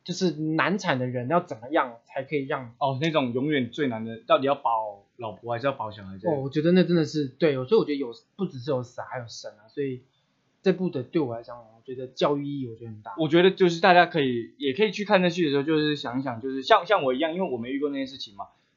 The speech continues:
Speaker 2: 至少他让我看了这个剧之后，我虽然还是没有办法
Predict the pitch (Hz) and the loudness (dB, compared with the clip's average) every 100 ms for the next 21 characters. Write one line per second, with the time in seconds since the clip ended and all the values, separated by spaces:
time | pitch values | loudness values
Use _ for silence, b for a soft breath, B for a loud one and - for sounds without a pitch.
0 | - 208 175 113 - - 175 180 185 135 | -6 4 6 6 2 2 6 6 4 0
1 | 117 147 123 135 123 143 131 - _ _ | -2 -2 0 -2 -4 -8 -8 -8 _ _
2 | - 131 127 139 - b b _ _ _ | -10 -6 -2 -2 -4 b b _ _ _
3 | _ _ - 131 208 202 160 135 156 135 | _ _ -8 -2 4 6 6 2 2 4
4 | 143 135 117 107 98 95 | 4 4 4 0 0 -8